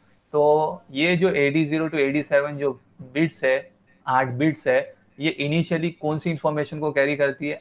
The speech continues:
Address information को। और ये कुछ time period तक का ही carry करती है, फिर उसके बाद में ये फ्री हो जाती है, फिर बाद में वो data bus का काम करती है। तो जब तक का वो address information carry कर रही है,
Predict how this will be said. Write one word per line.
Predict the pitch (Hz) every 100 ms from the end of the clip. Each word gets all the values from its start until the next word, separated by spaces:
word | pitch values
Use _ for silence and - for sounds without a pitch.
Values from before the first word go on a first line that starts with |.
| 139
Address | 131 139 131
information | 123 131 120 120 120
को। | 120 123 - _ -
और | 135
ये | 151
कुछ | 156 170 -
time | 156 160
period | 156 160 151
तक | 151 -
का |
ही | 165 165
carry | 165 - 135 139
करती | 131 123 143
है, | 175
फिर | 156
उसके | 139 156
बाद | 139 143
में | 151
ये | 156
फ्री | - 151
हो | 147
जाती | 131 123 127
है, | 123
फिर | 143 135
बाद | 135 139
में |
वो | 147 147
data | 135 135 147
bus | 143 -
का | 143
काम | 135 135
करती | 127 117 120
है। | 117 _ _ _ -
तो | 156
जब | 135 143 -
तक | 170
का | 175
वो | 165 175 139
address | 131 147 165
information | 151 143 160 156 165 160
carry | 147 131 156
कर | 160 170
रही | 165
है, | 135